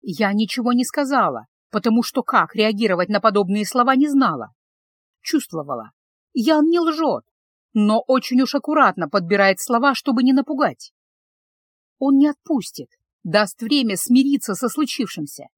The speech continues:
принять, но не отпустит. Никогда. Да и я.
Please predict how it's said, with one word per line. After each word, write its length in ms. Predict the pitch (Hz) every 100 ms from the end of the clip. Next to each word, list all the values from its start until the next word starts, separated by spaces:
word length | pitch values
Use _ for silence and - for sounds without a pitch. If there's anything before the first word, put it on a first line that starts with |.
| -
принять, 520 | 294 302 277 - _ _ _
но 160 | 190 185
не 120 | 175
отпустит. 540 | 170 - 190 - 139 _ _ _ _ _
Никогда. 560 | 180 180 233 220 185 110 _ _ _ _ _ _ _ _ _ _ _ _ _ _ _ _
Да 280 | 196 143 160
и 220 | 240 254 254
я. 320 | 294 220